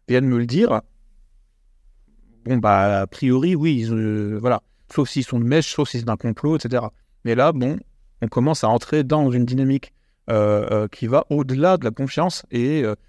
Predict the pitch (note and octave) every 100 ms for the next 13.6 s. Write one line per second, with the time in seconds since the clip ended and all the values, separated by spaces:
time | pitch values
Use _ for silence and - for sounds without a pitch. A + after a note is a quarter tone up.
0 | - - A#2 B2+ C3 A2 A2 A2+ - C3
1 | C3+ C3+ A#2 A2 G#2+ A2 A2 G#2+ G#2 G#2
2 | G2+ A2 - - - - _ - A2+ C3+
3 | A#2+ A2 G#2+ G#2+ _ _ - A2+ B2+ D#3
4 | B2+ D3+ C3+ A2 G#2+ A2+ G#2+ B2+ - A2+
5 | - D#3 C#3+ A#2 B2 A2 G#2+ C3+ C#3+ C3+
6 | A#2+ A#2 A2+ A2+ A2 G#2+ G#2+ G2+ G2 G2+
7 | - - _ _ - - _ - - G#2+
8 | - G#2 G#2 - A2 - - _ _ _
9 | _ - A2+ D3+ E3 - C#3 G#2 G2+ -
10 | - A#2 B2+ - D3+ C#3 D#3 E3 B2 -
11 | C3 D3 A#2 B2 - D#3 E3 - - A#2
12 | - B2 B2+ A#2+ A2+ C#3+ D#3 C3 A2+ A2
13 | A#2+ B2 - A#2+ A2+